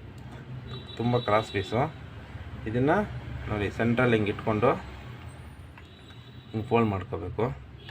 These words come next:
ಡಬಲ್ ಟೆನ್ಷನ್ ಹೊಲಿಬೋದು. ಸಿಂಗಲ್ ಟೆನ್ಷನ್ ಇದ್ರೆ ಏನಾಗುತ್ತೆ ಅಂದ್ರೆ, ಒಂದೇ ಕಡೆ ಅದನ್ನು ಪ್ರೆಸ್ ಮಾಡ್ತದೆ ಹಂಗೆ. ಇದನ್ನು ನೀಡಲ್, ಇದನ್ನು ಟೆನ್ಷನ್ ಸ್ವಲ್ಪ ಈ ಕಡೆ ಜರುಗಿಸ್ಬಿಟ್ರೆ ಈ ಥ್ರೆಡ್ ಹೋಗೋಕ್ಕೆ ಜಾಗ ಇರುತ್ತೆ.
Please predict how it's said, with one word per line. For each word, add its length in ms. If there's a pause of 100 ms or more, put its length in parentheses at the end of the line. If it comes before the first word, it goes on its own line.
(960)
ಡಬಲ್ 260
ಟೆನ್ಷನ್ 300
ಹೊಲಿಬೋದು. 340
ಸಿಂಗಲ್ 280
ಟೆನ್ಷನ್ 300
ಇದ್ರೆ 160
ಏನಾಗುತ್ತೆ 240
ಅಂದ್ರೆ, 180
ಒಂದೇ 220
ಕಡೆ 120 (380)
ಅದನ್ನು 320
ಪ್ರೆಸ್ 240
ಮಾಡ್ತದೆ 320 (640)
ಹಂಗೆ. 240 (100)
ಇದನ್ನು 260 (120)
ನೀಡಲ್, 260 (320)
ಇದನ್ನು 220 (220)
ಟೆನ್ಷನ್ 320
ಸ್ವಲ್ಪ 280
ಈ 60
ಕಡೆ 180
ಜರುಗಿಸ್ಬಿಟ್ರೆ 580 (500)
ಈ 100
ಥ್ರೆಡ್ 240
ಹೋಗೋಕ್ಕೆ 260 (120)
ಜಾಗ 140 (140)
ಇರುತ್ತೆ. 240